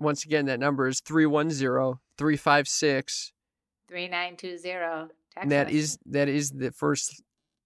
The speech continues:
Speaker 1: the first thing in our episode's description, so you should be good there. Uh, Drew says, "Was dating females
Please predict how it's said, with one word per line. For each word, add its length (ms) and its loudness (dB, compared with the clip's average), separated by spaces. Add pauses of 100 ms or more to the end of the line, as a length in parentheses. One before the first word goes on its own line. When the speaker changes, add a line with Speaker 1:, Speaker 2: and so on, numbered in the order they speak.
Speaker 1:
the 120 -4
first 320 0
thing 180 0
in 80 -2
our 100 -2
episode's 440 -6
description, 540 -8
so 140 -6
you 120 -8
should 160 -8
be 80 -6
good 200 -6
there. 200 -8 (500)
Uh, 220 4
Drew 280 0
says, 400 0 (800)
"Was 340 4
dating 380 4
females 680 0